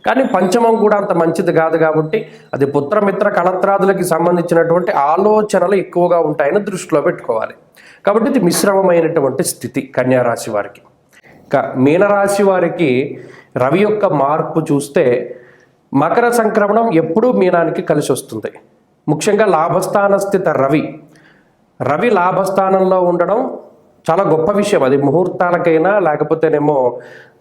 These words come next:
ఈ జాతకాదులకైనా గోచారానికైనా ఉపచయ స్థానమందు రవి యొక్క సంచారం, అందులో లాభమందు పూర్ణమైనటువంటి శుభ ఫలితాన్ని మనం ఆశించవచ్చును.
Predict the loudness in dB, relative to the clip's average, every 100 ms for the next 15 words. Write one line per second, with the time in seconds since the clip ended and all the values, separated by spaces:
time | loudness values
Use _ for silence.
0 | -4 2 2 2 0 -2 -8 -4 0 0
1 | 0 0 2 0 2 2 2 0 -2 -10
2 | -14 -2 0 2 2 2 2 2 0 2
3 | 0 0 0 2 2 0 -2 0 2 2
4 | 2 2 2 0 -2 -2 -2 0 0 0
5 | -2 0 0 2 0 0 0 -2 -2 -4
6 | -4 -2 0 0 0 0 0 0 -2 0
7 | -2 -2 -4 -12 -20 -8 -2 0 2 0
8 | 2 0 0 0 0 0 -2 -2 -4 -2
9 | -4 -6 -18